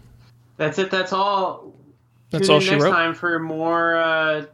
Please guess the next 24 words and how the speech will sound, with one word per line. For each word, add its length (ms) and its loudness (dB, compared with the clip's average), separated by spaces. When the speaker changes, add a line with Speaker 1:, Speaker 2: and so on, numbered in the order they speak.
Speaker 1:
Dan 540 -4
smart 360 -2
home 460 2
Speaker 2:
<laughs> 400 -4
Speaker 1:
extravaganzas. 720 -2
Speaker 2:
We're 60 4
really 200 4
turning 280 2
into 340 0
the 80 2
smart 420 0
home 220 0
show. 400 0
It's 260 0
really 180 4
getting 260 0
bad. 440 0
It's, 160 2
it 80 2
Speaker 1:
Yeah. 100 4
Speaker 2:
is 140 4
the 100 2
perfect, 480 0
like, 560 2